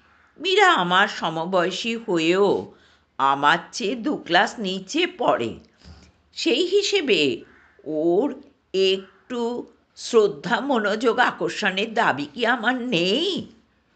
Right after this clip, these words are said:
মীরা আমাদের বাড়িতে মাঝে মাঝে যে আসে যায় তা আমি জানি।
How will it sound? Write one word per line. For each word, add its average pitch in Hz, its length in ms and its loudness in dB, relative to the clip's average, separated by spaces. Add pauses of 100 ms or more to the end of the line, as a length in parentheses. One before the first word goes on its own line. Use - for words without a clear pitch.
(200)
মীরা 370 520 4
আমাদের 202 400 2
বাড়িতে 156 680 -2 (400)
মাঝে 127 400 -2
মাঝে 160 360 -2
যে 294 160 0
আসে 175 520 0
যায় 208 460 2 (360)
তা 440 180 4
আমি 370 160 -2
জানি। 113 360 -6